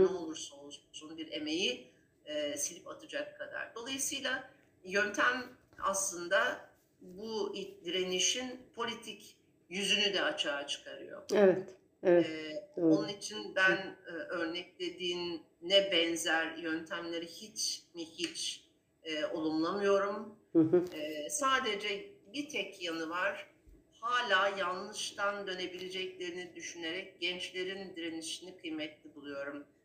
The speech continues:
Speaker 1: bu direniş tarzı değil ama.
Speaker 2: Hı.
Speaker 1: Yani gençliğin böyle ayağa kalkışı benim açımdan kıymetli.
Speaker 2: Hı hı.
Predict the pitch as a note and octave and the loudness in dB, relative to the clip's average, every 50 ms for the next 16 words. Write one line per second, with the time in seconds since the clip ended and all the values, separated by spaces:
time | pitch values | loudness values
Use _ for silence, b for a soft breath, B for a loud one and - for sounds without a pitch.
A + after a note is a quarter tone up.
0 | _ _ _ - F#3+ A3 G3+ - F#3 E3 E3 E3+ F3+ F#3 F#3 - - - F3 D#3+ | _ _ _ -12 -10 -8 -6 -2 0 0 0 0 0 -2 -2 -4 -4 -4 -2 0
1 | D#3 D#3 D3+ D3+ D3 C#3+ - D3 C#3+ C#3+ C3+ B2+ B2+ C3 - - - - E3 G3+ | 0 0 0 -2 -6 -8 -8 -8 -8 -8 -8 -8 -8 -8 -10 -10 -4 2 6 8
2 | F3 D3+ D#3 D#3 D#3+ E3 E3 E3+ E3 - - - - G3 G3+ G3+ G3+ F#3+ F#3+ G#3 | 8 8 6 0 0 0 0 0 2 0 -2 -2 -2 -4 -4 -4 -4 -4 -4 -2
3 | G#3+ - D4 D4 - E4 D#4 D4 D4 D4+ D4 - D4+ D4+ C#4+ C#4+ - - - - | 0 0 2 2 2 2 0 0 0 0 -2 -4 -6 -6 -6 -8 -8 -12 -12 -10
4 | - - D4 D4+ D3+ D3+ D3+ D3 C#3+ C#3+ C#3+ - - D3+ D3 D3 C#3 C#3+ C#3+ D3 | -10 -10 -8 -8 -6 -4 -4 -2 -4 -4 -4 -8 -10 -12 -8 -6 -6 -8 -8 -10
5 | - - G3 F#3+ G3 F#3+ F#3+ F#3+ - - G3 G3+ G#3+ G3 F3 E3 D#3+ F3+ F3+ | -16 -14 -10 -6 -2 -2 -2 -2 -4 -6 -4 0 6 8 8 8 8 6 4